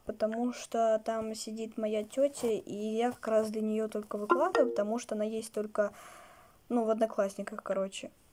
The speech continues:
Короче, я тут тоже выкладываю, вот, но это специально для тёти. Короче, вот так вот. Поэтому, <laughs> если вы тоже есть, короче, подписывайтесь.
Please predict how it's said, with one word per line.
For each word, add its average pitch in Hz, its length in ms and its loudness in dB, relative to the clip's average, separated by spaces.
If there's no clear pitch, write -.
Короче, 233 220 2
я 247 80 2
тут 254 80 -12
тоже 254 260 4
выкладываю, 226 1040 0
вот, 196 480 -6
но 226 160 0
это 302 140 -4
специально 240 460 -4
для 233 100 -2
тёти. 214 460 -8
Короче, 247 640 0
вот 226 240 -8
так - 240 -8
вот. - 220 -16
Поэтому, 269 380 8
<laughs> 349 440 8
если 294 380 6
вы 285 120 10
тоже 277 280 8
есть, 311 300 2
короче, 247 420 2
подписывайтесь. 202 920 -8